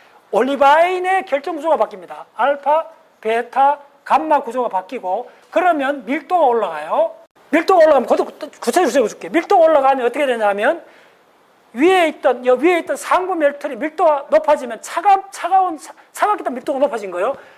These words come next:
압력하고 있겠네. 그럼 무거워져요. 무거워지면 밑으로 내려와요. 이게 바로 지금 우리가 이야기하는 하강하는, 하강하는 콜드 플룸입니다. 콜드 플룸이라고 공식 명칭입니다.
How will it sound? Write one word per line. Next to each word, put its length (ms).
압력하고 560
있겠네. 220
그럼 260
무거워져요. 600
무거워지면 340
밑으로 280
내려와요. 500
이게 280
바로 320
지금 260
우리가 160
이야기하는 480
하강하는, 720
하강하는 920
콜드 400
플룸입니다. 640
콜드 580
플룸이라고 760
공식 260
명칭입니다. 560